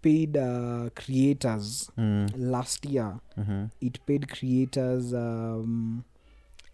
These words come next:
Speaker 1: eight billion
Speaker 2: Mm-hmm.
Speaker 1: dollars.
Speaker 2: Mm-hmm.
Speaker 1: Imagine.
Speaker 2: Eight billion.
Speaker 1: Eight billion dollars was put back,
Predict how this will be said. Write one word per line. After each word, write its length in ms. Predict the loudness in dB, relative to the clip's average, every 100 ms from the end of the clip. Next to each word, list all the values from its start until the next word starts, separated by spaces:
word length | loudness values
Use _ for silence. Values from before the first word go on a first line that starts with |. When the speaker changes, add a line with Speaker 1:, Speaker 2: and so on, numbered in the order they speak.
| 0
Speaker 1:
eight 200 | 0 0
billion 500 | 2 6 6 4 0 -8 -4
Speaker 2:
Mm-hmm. 240 | 2 2 2 -2 -16 -18 -18 -18 -18 -18 -20 -14 -2
Speaker 1:
dollars. 580 | 0 2 2 0 -4 -4
Speaker 2:
Mm-hmm. 300 | -2 -2 -4 -8 -18 -20 -14 -4
Speaker 1:
Imagine. 580 | -2 0 -4 -6 -8 -6
Speaker 2:
Eight 180 | -6 -4
billion. 460 | -4 -4 -4 -6 -8 -6
Speaker 1:
Eight 220 | -6 -4
billion 380 | -2 0 2 0
dollars 540 | -2 -4 -6 -6 -8 -6
was 480 | -6 -6 -8 -12 -16 -20 -20 -20 -8
put 240 | -6 -4
back, 320 | -4 -2 -2